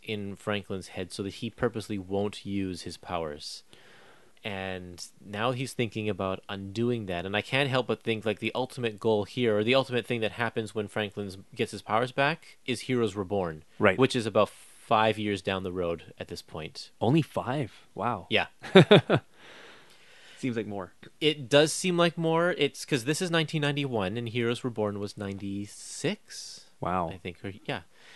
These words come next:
Speaker 1: And so I, I'm sure that they weren't thinking about this at this point. There's no way that they could be like, "Oh, the end game of this little comment right here is gonna be Heroes Reborn."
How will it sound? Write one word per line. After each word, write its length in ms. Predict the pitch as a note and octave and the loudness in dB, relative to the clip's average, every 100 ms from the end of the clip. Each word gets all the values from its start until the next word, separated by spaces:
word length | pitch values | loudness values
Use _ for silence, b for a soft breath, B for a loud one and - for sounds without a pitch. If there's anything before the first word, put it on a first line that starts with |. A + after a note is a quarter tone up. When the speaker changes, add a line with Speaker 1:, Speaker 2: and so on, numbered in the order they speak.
| b - A#2+ | b -8 -2
Speaker 1:
And 480 | A2 G#2+ G#2+ G#2 - - | 0 0 -4 -10 -12 -16
so 380 | - - C3+ A#2+ | -16 2 6 8
I, 180 | A2 B2 | 6 4
I'm 100 | C3 | 0
sure 320 | B2 - F#3 | -2 0 0
that 140 | F3+ D3+ | 0 2
they 80 | B2 | 2
weren't 240 | A2+ A#2 | 2 -2
thinking 320 | - G#2+ G#2 | -4 -4 -6
about 200 | G2 F#2 | -4 -4
this 140 | F#2+ F2 | -4 -6
at 120 | F2+ | -6
this 100 | F2 | -8
point. 300 | - E2 - | -8 -10 -4
There's 160 | A2 A2 | -4 2
no 180 | C#3 | 4
way 220 | C#3 A2+ G#2 | 6 6 4
that 140 | G2 | 2
they 80 | F#2+ | -2
could 160 | G2 | -4
be 100 | F2+ | -2
like, 220 | F#2+ F2+ G2 | 0 2 6
"Oh, 160 | E3+ | 6
the 180 | C3+ B2+ | 6 2
end 180 | C3+ C#3 | 0 2
game 200 | B2+ B2 | 2 2
of 160 | A2 | 2
this 200 | G#2+ C#3 - | 2 0 2
little 380 | A2+ G#2 G2+ G2 | 4 4 2 -8
comment 380 | - A2+ G2+ G2+ | 0 0 2 2
right 160 | G2 F#2 | 2 2
here 160 | D3 | 2
is 140 | C#3+ G2+ | 2 2
gonna 180 | G#2+ | -2
be 140 | F#2+ G2+ | -2 -2
Heroes 340 | G#2+ A2+ G#2 | 0 2 0
Reborn." 600 | G2 E2+ B2+ C3 - G#2 | -2 0 4 4 0 -6